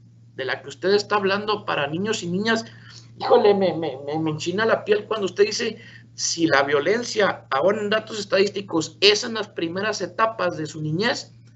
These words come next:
tienen un porcentaje muy alto a tener repercusiones mucho más graves que si fueran en otra etapa. Ellos no eligieron,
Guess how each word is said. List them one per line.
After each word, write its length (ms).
tienen 360
un 180
porcentaje 600
muy 240
alto 240
a 100
tener 220
repercusiones 640
mucho 300
más 180
graves 400
que 120
si 120
fueran 280
en 100
otra 220
etapa. 460
Ellos 260
no 120
eligieron, 680